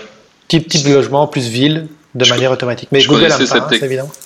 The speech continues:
Speaker 2: ouais, je connaissais cette technique, mais, euh, je savais pas que ça s'appelait comme ça.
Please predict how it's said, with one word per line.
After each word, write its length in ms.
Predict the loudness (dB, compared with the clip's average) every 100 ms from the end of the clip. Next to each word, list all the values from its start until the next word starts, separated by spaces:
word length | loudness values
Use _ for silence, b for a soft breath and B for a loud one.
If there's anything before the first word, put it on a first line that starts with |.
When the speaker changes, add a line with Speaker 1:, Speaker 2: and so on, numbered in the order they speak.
| B B
Speaker 2:
ouais, 200 | 0 0 -2
je 100 | -2
connaissais 380 | 0 0 -2
cette 200 | -2 -2
technique, 340 | -2 -4 -6 -8
mais, 220 | -4 -2 -2
euh, 220 | -2 -2
je 100 | 0
savais 180 | 0 -2
pas 120 | -4
que 60 | -6
ça 80 | -4
s'appelait 260 | -4 -4
comme 180 | -6 -4
ça. 220 | -2 -4